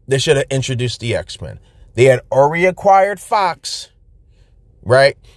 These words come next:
They should have just done, that should have been the next thing. 'Cause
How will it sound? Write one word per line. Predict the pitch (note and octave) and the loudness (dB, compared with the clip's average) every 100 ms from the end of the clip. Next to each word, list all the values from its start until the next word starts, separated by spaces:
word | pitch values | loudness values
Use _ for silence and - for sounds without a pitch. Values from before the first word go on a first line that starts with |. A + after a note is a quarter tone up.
| - | -6
They | C3+ | -4
should | D#3 F3+ | 2 2
have | D#3+ | 2
just | D#3 A2+ G#2+ | -2 -4 2
done, | C#3 D3 D#3 - | 2 2 -4 -8
that | C3+ C#3+ | -2 0
should | C3 E3+ | -2 -2
have | D#3 C3 | -2 0
been | C#3 C3 B2+ B2 - _ _ _ _ | 0 0 -2 -6 -12 _ _ _ _
the | A2+ C3 | 0 2
next | C#3 B2+ - | 4 0 -2
thing. | B2+ G#2 | -6 -4
'Cause | A#2 | -6